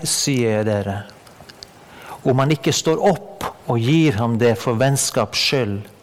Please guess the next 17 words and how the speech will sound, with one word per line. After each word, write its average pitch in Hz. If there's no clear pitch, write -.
vil 127
han 131
i 120
alle 135
fall 117
gjøre 120
det 107
fordi 123
han 117
er 147
så -
pågående, 135
og 117
gi 131
ham 104
alt -
han 98